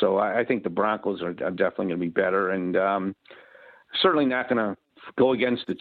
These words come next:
Chiefs. Um, I know you're high on the Chargers, but, you know, that's a team that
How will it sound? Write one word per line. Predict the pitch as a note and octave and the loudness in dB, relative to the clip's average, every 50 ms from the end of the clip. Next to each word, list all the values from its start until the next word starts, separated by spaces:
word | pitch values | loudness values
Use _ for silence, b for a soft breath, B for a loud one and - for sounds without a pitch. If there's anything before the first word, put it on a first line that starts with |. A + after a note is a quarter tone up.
| - | -2
Chiefs. | - D3+ C#3+ A2 A2 G#2 - - - - D#2+ D#2 | 0 0 0 0 -2 -4 -4 -6 -4 -4 -2 0
Um, | G2+ G2+ G#2+ A2+ G2+ G#2 G#2+ A2 G#2+ F#2+ - - _ - | 0 2 2 2 2 2 2 0 -2 -4 -6 -10 _ -2
I | - | 0
know | A#2+ C3+ | 2 2
you're | B2+ A2+ B2 A#2 G#2 | 2 2 0 0 0
high | B2 B2 B2 A#2 | 0 0 0 0
on | A2 | 0
the | G#2 F#2 - - - | -2 -2 -2 -2 0
Chargers, | C3+ C3+ C3 B2 G#2 F#2+ F#2+ F#2+ F#2 - - | 2 2 2 0 0 0 -2 -2 -2 -4 -4
but, | - - - - _ | -4 -4 -4 -6 _
you | - A2 | -4 -2
know, | F#2+ F2+ | 0 0
that's | G#2 G#2 G#2+ - - | 0 0 -2 -4 -8
a | F2+ - - | -8 -2 0
team | B2 A#2 A2 G#2 G2+ F#2+ | 0 2 2 2 2 0
that | F#2+ F#2 F#2 F#2 | 0 0 -2 -2